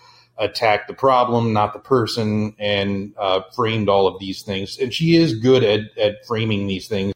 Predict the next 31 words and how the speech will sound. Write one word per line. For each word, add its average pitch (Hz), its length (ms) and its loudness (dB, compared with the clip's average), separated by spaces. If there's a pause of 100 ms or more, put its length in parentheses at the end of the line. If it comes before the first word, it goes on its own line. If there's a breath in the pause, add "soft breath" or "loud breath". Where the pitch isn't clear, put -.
in 90 140 -8
kind 95 240 -4
of 87 100 -6
a, 85 240 2 (1040)
uh, 98 380 2
you 107 100 -4
know, 98 120 4
a 101 180 -2
basic, 110 720 -2 (120)
a 117 60 -2
basic 113 380 0
level 101 280 2
thing. 104 300 -2
But 98 240 0
framing, 113 720 2
like, 101 220 -4
these 98 400 -8
economic 107 560 0
issues 95 360 -4
in 92 100 -6
M 107 160 -2
M 95 180 0
T 95 440 -4 (420 soft breath)
is 113 180 0
a 104 100 4
tricky 139 480 0
and 107 160 -2
very 127 320 6
experimental 107 1120 2
kind 110 300 -2
of 92 220 0